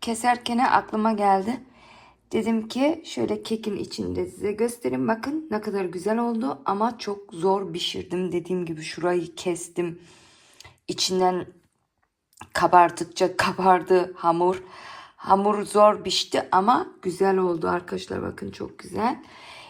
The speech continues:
İzlediğiniz için teşekkür ederim. Bir dahaki videomda görüşmek üzere. Kendinize iyi bakın. Allah'a emanet olun. Abone ve like yaparsanız çok sevinirim.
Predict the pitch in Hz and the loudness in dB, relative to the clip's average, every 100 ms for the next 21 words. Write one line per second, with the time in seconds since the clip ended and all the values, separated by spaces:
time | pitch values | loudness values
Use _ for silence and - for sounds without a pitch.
0 | - - 208 190 220 220 240 233 233 - | -8 -2 -2 0 0 2 -2 -2 -6 -2
1 | 294 330 302 294 269 214 202 196 226 254 | -2 0 0 -2 -2 0 2 2 0 0
2 | 240 214 220 220 233 226 226 226 226 247 | -2 4 2 2 -4 -4 -2 -2 -4 -4
3 | 247 247 254 240 233 247 247 247 185 190 | -6 -6 -10 -10 -8 -8 -6 -4 -2 -2
4 | 180 196 - 226 220 220 226 - 226 226 | -2 -4 -2 0 0 0 -4 2 2 6
5 | 226 - 220 220 214 220 220 214 220 208 | 4 2 0 0 -2 -4 -4 -4 -2 0
6 | 208 220 233 214 214 226 226 220 226 220 | 0 0 -2 2 4 2 0 -4 -4 -4
7 | 240 240 - 233 - 202 190 196 220 349 | -8 -8 -6 -8 -6 -6 -4 -2 -2 -4
8 | - | -8